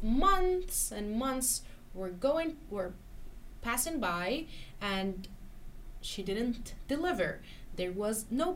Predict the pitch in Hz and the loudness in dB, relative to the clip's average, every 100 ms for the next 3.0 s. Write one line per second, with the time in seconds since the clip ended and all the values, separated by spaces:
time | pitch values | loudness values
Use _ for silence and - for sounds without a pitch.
0 | 339 339 202 175 - 190 185 214 - 233 | 0 0 -2 -4 -4 -6 -4 -4 0 2
1 | 220 190 196 - - 381 302 294 - - | 2 -2 0 2 2 2 0 -2 -4 -12
2 | - - - - 220 302 339 240 226 208 | -14 -14 -12 -10 -4 -2 0 0 0 -4